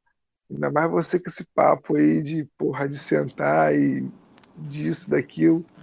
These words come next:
Se tivesse perto, eu ia falar, "Cara, na moral, fica tão perto não, mantenha a distância."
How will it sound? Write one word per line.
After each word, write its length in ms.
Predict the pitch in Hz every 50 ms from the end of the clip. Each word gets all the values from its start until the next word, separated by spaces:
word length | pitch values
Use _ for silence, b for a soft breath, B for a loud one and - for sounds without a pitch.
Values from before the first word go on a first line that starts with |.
| - - _ B B B B B B - _ -
Se 80 | -
tivesse 460 | 147 - 160 147 156 165 170 - 190
perto, 580 | 160 175 - 160 160 170 170 170 175 175 - 196
eu 140 | 175 170 170
ia 200 | 170 175 175 165
falar, 180 | 175 170 156
"Cara, 440 | - - - 156 147 143 143 143 151
na 120 | 147 147 151
moral, 500 | 156 156 160 170 160 151 147 151 156 - _ _ _
fica 180 | - 139 - 156
tão 220 | - - 165 160 151
perto 400 | - 170 156 147 - - 220 220
não, 240 | 214 143 143 139 - _ B B B B B B B _
mantenha 440 | - 151 151 151 143 - 147 151 160
a 40 | 165
distância." 560 | 156 - - - 147 139 127 120 - 101 -